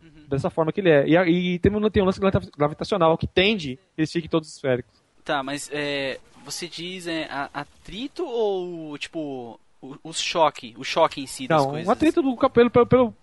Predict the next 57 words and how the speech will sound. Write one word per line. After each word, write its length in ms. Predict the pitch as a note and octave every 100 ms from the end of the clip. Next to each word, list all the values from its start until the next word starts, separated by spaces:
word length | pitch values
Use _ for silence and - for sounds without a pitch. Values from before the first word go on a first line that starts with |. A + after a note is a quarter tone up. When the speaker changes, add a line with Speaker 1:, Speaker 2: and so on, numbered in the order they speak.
| _
Speaker 2:
trajeto, 420 | G#3+ G#3+ G#3 A3+ -
o 80 | D3
trajeto 340 | F#3+ F#3+ -
que 60 | G#3
ele 80 | F#3
faz 240 | E3 D3
mesmo 340 | C#3 B2 A#2 - -
no 80 | C#3
Speaker 1:
Aham. 60 | D3
Speaker 2:
espaço, 400 | C#3 A#2+ - A#2+ -
entendeu? 340 | A#2 C3 C3+ _ _ _ - -
E 140 | C#3+
a 40 | D3
forma 160 | F#3+
que 100 | F3+
ele, 180 | D#3+ E3+
que 120 | - D3+
ele 60 |
gira 220 | C3+ F3
também 220 | D#3+ D3 D3
em 60 |
próprio 280 | C#3+ C#3 C#3
eixo, 340 | B2+ A#2+ - - _ _ _
Speaker 1:
Entendi. 220 | C3+ D3+ B2+
Speaker 2:
entendeu? 260 | D3+ D3+ - _
Então 80 | -
acabou 220 | C#3+ D#3
Speaker 1:
Entendi. 160 | F3+ G3
Speaker 2:
que 60 | F#3
me 0 |
moldando, 420 | F#3+ G3+ F3 E3+
que 60 | F3
nem 100 | G3+
quando 120 | A#3
você 80 | A3+
vai 80 | G#3+
pegar, 480 | G#3 E3+ D#3 C#3+
fazer 240 | - D#3 E3
um 80 | D3+
vaso 280 | D3 C#3 C3+
naquele 200 | D#3+ D3
negócio 220 | C#3 -
que 40 |
fica 60 | C#3
girando, 480 | C#3 C#3+ D#3 D3 - -
<laughs> 120 | E4
sabe? 360 | - F#3 F3 D#3
Speaker 1:
Uhum. 120 | A3+ _
Speaker 2:
Vendo 180 | D#3 C3+
Ghost. 500 | D3 D3+ - - - -
Speaker 1:
Ah, 220 | F4+ A#3+
sim. 300 | - C4 C4+ _ F3
Tipo, 240 | F3 G3
Speaker 2:
Entendeu? 180 | F3 F#3+
Speaker 1:
teoricamente 480 | D3+ F#3 F#3+ - G3+
a 80 |
mão 540 | E3 D#3 E3 A3+ G#3